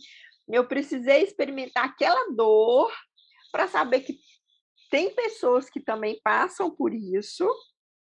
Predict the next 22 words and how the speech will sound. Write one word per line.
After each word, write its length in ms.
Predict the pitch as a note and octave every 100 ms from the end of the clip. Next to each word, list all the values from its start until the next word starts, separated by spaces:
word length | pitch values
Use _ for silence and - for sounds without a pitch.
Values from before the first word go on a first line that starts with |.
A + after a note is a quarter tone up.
| _ _ _ _ _ - -
né? 320 | D#3 F3 C#4 - - - _ -
E 80 | G#3+
que 340 | - G3+ G3+
eu 320 | G3+ C4 A4+ A4+
tenho 360 | D4 D4+ D4
aqui 560 | D4+ - A3 A3 B3 - _ _ _ -
uma 300 | F4 G#4 G4+
solução 840 | - - B4 D#5 D#5 - E4+ E4+ A#4 B4+ - _ _ _ -
pra 120 | D4+
que 120 | D4+
você 240 | C#4+ D4+
não 580 | C#4+ C#4 C#4+ D4+ F4+ A4
precise 760 | G4 F4 - - B3 B3+ B3+ B3+
simplesmente, 840 | - C4 C4 B3+ B3 B3+ B3+ -
"Ai, 300 | D4+ F4 C#4+
apaga 440 | B3+ B3+ A4+ G#4 G4 -
tudo, 460 | C4 A#3+ - F#3+ -
vou 120 | B3
começar 500 | B3+ B3 B3+ C4+ C4+
tudo 220 | C#4+ B3+
de 160 | B3 B3+
novo." 400 | B3 B3 A3